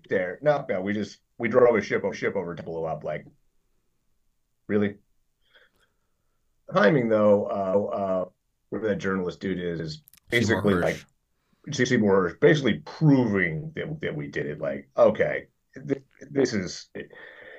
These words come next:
Speaker 1: that happening, happening right before the Ohio, Ohio, uh, trade movement really, I think, speaks volumes. Uh, this is a very, very Russian way-, weighted things too. Like,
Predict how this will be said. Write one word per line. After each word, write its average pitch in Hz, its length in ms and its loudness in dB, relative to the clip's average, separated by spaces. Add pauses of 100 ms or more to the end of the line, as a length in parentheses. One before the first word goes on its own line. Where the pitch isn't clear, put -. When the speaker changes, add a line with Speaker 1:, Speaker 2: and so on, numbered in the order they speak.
(360)
Speaker 1:
that 147 200 8
happening, 165 340 8
happening 151 300 6
right 117 180 6
before 104 260 4
the 92 140 -2
Ohio, 87 600 0
Ohio, 85 580 0
uh, 73 160 -6
trade 87 320 -2
movement 78 280 -8
really, 101 360 4
I 87 80 2
think, 80 260 -8
speaks - 340 -10 (140)
volumes. 67 420 -4 (840)
Uh, 87 340 -6
this 110 220 0
is 151 120 0
a 185 60 6
very, 110 680 4
very 90 180 0
Russian 90 640 -4
way-, 85 180 -4
weighted 82 480 -6
things - 400 -14
too. 76 400 -10
Like, - 340 -12